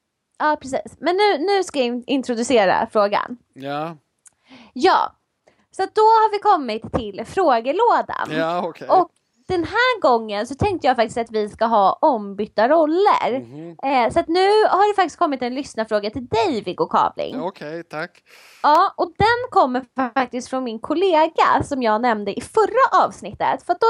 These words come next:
Speaker 1: sa jag så här, när du tog ett glas vatten som stod på bordet, som var en okänd persons vatten.
Speaker 2: <laughs> Ja.
Speaker 1: Eh, och så drack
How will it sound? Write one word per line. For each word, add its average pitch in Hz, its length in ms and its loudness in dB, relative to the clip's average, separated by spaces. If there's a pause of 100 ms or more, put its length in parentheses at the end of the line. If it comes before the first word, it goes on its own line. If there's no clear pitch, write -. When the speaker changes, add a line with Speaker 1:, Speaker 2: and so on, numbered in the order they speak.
Speaker 1:
sa 269 220 4
jag 233 140 0
så 240 60 -2
här, 208 380 2
när 269 140 -4
du 330 260 0
tog 277 260 -2
ett 247 140 -4
glas 226 420 2
vatten 427 420 0
som 370 120 -4
stod 208 280 -6
på 226 80 -6
bordet, 185 540 -4
som 233 240 -2
var 196 360 2
en 208 120 -6
okänd 208 420 -8
persons 370 480 0 (120)
vatten. 208 460 -2
Speaker 2:
<laughs> 151 120 -10
Ja. 151 160 -6 (400)
Speaker 1:
Eh, 254 440 6 (100)
och 269 100 2
så 403 100 0
drack 415 360 0